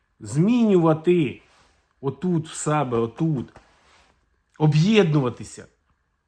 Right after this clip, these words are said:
І в кінці кінців навчитися працювати, навчитися робити те, що ми хочемо, і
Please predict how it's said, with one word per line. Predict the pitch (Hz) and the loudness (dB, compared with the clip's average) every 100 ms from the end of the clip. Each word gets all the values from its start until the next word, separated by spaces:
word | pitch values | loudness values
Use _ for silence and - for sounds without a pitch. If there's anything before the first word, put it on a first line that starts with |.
| _ | _
І | 170 | -6
в | |
кінці | 156 208 - 240 | -2 -2 0 -2
кінців | - 202 156 233 196 | 0 -2 -2 -2 2
навчитися | 170 156 220 165 160 156 | 2 0 -2 -2 -2 -2
працювати, | 127 156 151 151 165 220 214 113 - _ _ _ - | -2 -4 -4 -4 0 0 -2 -8 -16 _ _ _ -8
навчитися | 139 139 226 233 202 185 170 | -6 -4 -2 -2 -2 -2 0
робити | 170 170 202 - 127 - _ _ _ | 2 2 2 2 -4 -8 _ _ _
те, | 208 196 | -2 -2
що | - 170 | 0 0
ми | 151 | 0
хочемо, | 123 220 269 - 156 113 98 _ _ _ | -2 -2 -2 -2 -4 -4 -8 _ _ _
і | - | -12